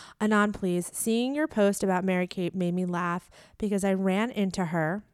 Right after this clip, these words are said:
Actually, if I'm being honest, I don't know if it was Mary Kate or Ashley, "in a bathroom in Hawaii,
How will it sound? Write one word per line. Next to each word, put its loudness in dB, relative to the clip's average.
Actually, -2
if -4
I'm -2
being 0
honest, -2
I -2
don't 2
know 2
if -2
it 2
was -2
Mary 0
Kate -4
or -2
Ashley, -6
"in 2
a 4
bathroom 0
in -4
Hawaii, 0